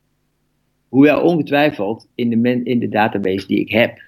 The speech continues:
zijn er ongetwijfeld mensen i-, met interesse in dat onderwerp. Maar dat past totaal niet bij, bij het brand dat wij nu doen.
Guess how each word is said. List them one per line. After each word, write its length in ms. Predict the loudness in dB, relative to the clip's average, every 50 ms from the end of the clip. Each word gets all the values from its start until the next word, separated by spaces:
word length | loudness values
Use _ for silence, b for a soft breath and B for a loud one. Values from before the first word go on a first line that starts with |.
| _ _ _ _
zijn 180 | _ -2 0 2
er 60 | 4
ongetwijfeld 360 | 4 4 4 2 0 0 -2
mensen 240 | -4 -6 -6 -6 -8 -8
i-, 160 | -6 -10 -10 -6
met 340 | -4 2 4 4 4 4 2
interesse 460 | 0 2 2 4 2 2 2 2 2
in 60 | 2
dat 120 | 2 4 4
onderwerp. 540 | 4 4 4 4 2 2 0 -2 -2 -4 -6 _ _ _ _ _ _ _ _ _ _ _
Maar 180 | -6 -4 -2 0
dat 180 | 0 -2 0
past 240 | 0 -2 -2 0 -4
totaal 380 | -6 -2 0 0 2 2 2 2
niet 180 | 2 2 2
bij, 400 | 0 0 -2 -2 -2 -2 -4 -6 -8 -12
bij 260 | _ -6 -4 -2 -2
het 260 | -4 -4 -6 -10 -8 -2
brand 300 | 0 2 2 2 0 -2
dat 140 | -2 -2
wij 120 | -2 -2 0
nu 160 | 0 0 0
doen. 360 | 0 0 0 0 0 -2 -6